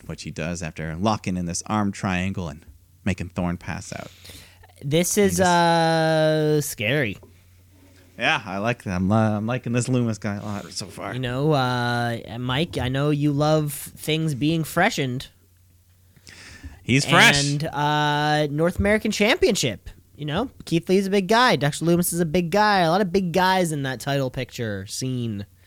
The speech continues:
Speaker 1: Oh, yeah. Lots of
Speaker 2: Let's
Speaker 1: big
Speaker 2: add
Speaker 1: guys
Speaker 2: another
Speaker 1: kicking
Speaker 2: one.
Speaker 1: around. <laughs> Well, yeah, Lumis, he's got,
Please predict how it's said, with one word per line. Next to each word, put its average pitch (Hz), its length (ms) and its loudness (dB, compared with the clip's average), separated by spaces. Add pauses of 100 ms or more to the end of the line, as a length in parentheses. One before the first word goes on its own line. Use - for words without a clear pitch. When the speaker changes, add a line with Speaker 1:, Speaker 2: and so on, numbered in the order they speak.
(640)
Speaker 1:
Oh, 110 140 4
yeah. 85 200 2 (200)
Lots - 240 -8
of - 60 -12
Speaker 2:
Let's 151 100 -6
Speaker 1:
big 156 60 2
Speaker 2:
add 156 80 2
Speaker 1:
guys 156 100 0
Speaker 2:
another 165 180 2
Speaker 1:
kicking 110 140 -2
Speaker 2:
one. - 80 -12
Speaker 1:
around. - 180 -16 (1120)
<laughs> - 600 -2 (540)
Well, 160 360 4
yeah, 139 160 4
Lumis, 117 480 2
he's 113 180 2
got, 110 380 0